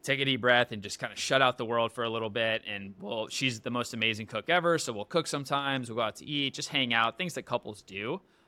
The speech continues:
Um, I live by the beach. I love nature, so I love going to the beach and just kind of, like, connecting to the earth and just chilling out, hanging out. Um, for me personally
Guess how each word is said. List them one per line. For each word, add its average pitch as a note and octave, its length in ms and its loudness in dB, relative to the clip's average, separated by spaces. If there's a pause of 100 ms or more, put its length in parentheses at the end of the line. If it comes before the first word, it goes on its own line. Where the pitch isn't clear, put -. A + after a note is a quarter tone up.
(160)
Um, B2+ 420 6 (140)
I B2 520 2
live B2 280 2
by B2+ 140 4
the A2 80 -4
beach. B2+ 420 -4
I A2 80 -6
love A2 380 -2
nature, A2+ 520 -2
so A2 180 -4
I G#2 80 2
love A2 520 4
going A2+ 220 -2
to A2+ 80 -12
the A2 100 -4
beach A2 420 -2
and G#2 160 -6
just G#2 200 -6
kind A2 220 0
of, G2+ 80 -2
like, G2+ 160 -8
connecting A2+ 420 -4
to A#2+ 120 -4
the G#2+ 160 0
earth G#2+ 360 4
and G2+ 100 -6
just - 340 -12
chilling A#2 320 2
out, G#2+ 240 4
hanging A2 280 -4
out. G#2 280 2 (420)
Um, A#2+ 300 4
for C3+ 220 4
me C3+ 200 4
personally B2 800 2